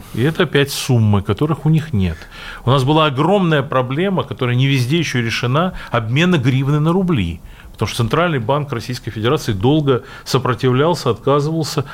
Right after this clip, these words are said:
организовывать обменные пункты. У людей нет рублей,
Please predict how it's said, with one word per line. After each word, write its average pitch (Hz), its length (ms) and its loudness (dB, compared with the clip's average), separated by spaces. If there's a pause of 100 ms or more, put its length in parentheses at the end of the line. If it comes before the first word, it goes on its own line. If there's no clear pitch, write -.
организовывать 117 720 0
обменные 135 420 2
пункты. 107 360 0
У - 20 2
людей 113 240 2
нет 156 240 2
рублей, 180 440 2